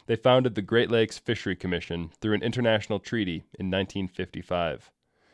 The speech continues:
Its main purpose was to kill the out-of-control sea lamprey and help restore the fishery. Both countries began contributing millions of dollars. They used a pesticide called lampricide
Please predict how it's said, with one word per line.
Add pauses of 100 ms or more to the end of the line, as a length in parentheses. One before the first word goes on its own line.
(120)
Its
main
purpose
was
to
kill
the
out-of-control
sea
lamprey (220)
and
help
restore
the
fishery. (640)
Both
countries
began
contributing
millions
of
dollars. (580)
They
used
a
pesticide
called
lampricide